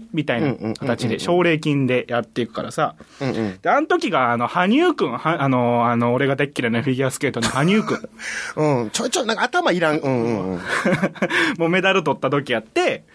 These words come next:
Speaker 2: うんうん。
Speaker 1: その、「羽生選手、報奨金はどのような使い道で？」って言ったら、こう、羽生くんがこう、すごくこう真面目な顔で、
Speaker 2: うん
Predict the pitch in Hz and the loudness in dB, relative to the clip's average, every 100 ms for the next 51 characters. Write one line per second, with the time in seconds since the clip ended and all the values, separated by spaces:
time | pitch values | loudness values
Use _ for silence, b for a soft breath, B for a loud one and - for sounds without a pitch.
0 | B 135 117 107 95 95 - 120 110 107 | B -2 0 0 -2 -6 -6 -2 2 2
1 | 107 - - 135 135 160 147 139 135 127 | 0 -2 -4 -2 0 0 0 0 2 2
2 | 117 170 185 175 175 165 151 147 139 151 | 2 0 0 0 0 2 2 2 0 -2
3 | 160 226 269 240 - 185 190 170 160 143 | 0 2 2 0 0 -2 -2 -2 -2 -2
4 | 139 123 - 117 127 120 117 120 - B | -2 -4 -4 -4 0 0 2 0 -4 B
5 | B B 123 123 127 120 117 113 110 113 | B B -2 0 0 0 0 0 0 0
6 | 113 - - - 127 196 214 139 127 117 | 0 -2 -6 -4 -2 -2 -2 0 0 0
7 | 120 120 107 113 110 151 107 110 107 | 0 0 0 -2 0 0 0 -2 -4